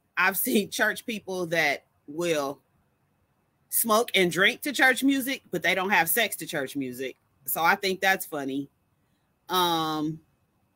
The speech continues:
but at the same time, I just would like to know who's out there climaxing, like, to the word of the Lord, because I know that's not something I want. I don't want to be having sex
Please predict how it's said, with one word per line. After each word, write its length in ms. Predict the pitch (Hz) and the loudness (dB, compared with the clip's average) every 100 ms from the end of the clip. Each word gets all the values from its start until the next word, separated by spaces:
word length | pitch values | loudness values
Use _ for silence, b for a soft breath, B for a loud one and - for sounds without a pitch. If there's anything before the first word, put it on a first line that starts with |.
| _ _ _ _ - | _ _ _ _ -4
but 160 | 180 | 4
at 160 | 185 190 | 6 6
the 80 | 196 | 2
same 300 | 220 208 202 | 2 2 2
time, 480 | 233 214 208 196 - | 4 4 4 2 2
I 120 | 175 208 | 2 2
just 220 | 233 233 | 0 -2
would 120 | 214 | 0
like 220 | 190 202 | 0 0
to 100 | 208 | -2
know 200 | 190 190 | -2 -2
who's 280 | 214 240 233 | -2 -4 0
out 200 | 214 208 | 2 4
there 160 | 196 190 | 4 2
climaxing, 1000 | - 208 208 202 185 180 180 170 165 156 | 4 4 6 6 4 2 -2 -2 -2 -2
like, 460 | 160 156 139 - _ _ | 2 4 2 -4 _ _
to 100 | - | -8
the 120 | 175 170 | -4 0
word 240 | 175 175 | 2 2
of 120 | 165 | 0
the 100 | 160 | -2
Lord, 380 | 160 156 117 - _ _ _ _ _ _ | 0 -2 -4 -10 _ _ _ _ _ _
because 1400 | 170 170 202 180 170 165 160 160 156 151 151 - - - _ _ _ _ _ _ _ b b b | -6 -2 0 2 2 0 0 0 0 0 0 0 -4 -6 _ _ _ _ _ _ _ b b b
I 120 | 220 | 2
know 160 | 220 | 2
that's 220 | 208 202 214 | 2 2 2
not 180 | 190 | 0
something 320 | 202 180 175 160 | 0 -2 -2 0
I 120 | 156 | 2
want. 340 | 156 143 95 - _ | 0 -6 -8 -14 _
I 160 | 147 170 | 0 2
don't 340 | 190 190 165 | 2 -2 -4
want 220 | 180 185 | -4 -2
to 60 | 180 | -2
be 260 | 180 180 202 | -2 -2 0
having 320 | 185 175 170 | 2 2 0
sex 540 | - 208 196 - - | 0 2 2 0 -8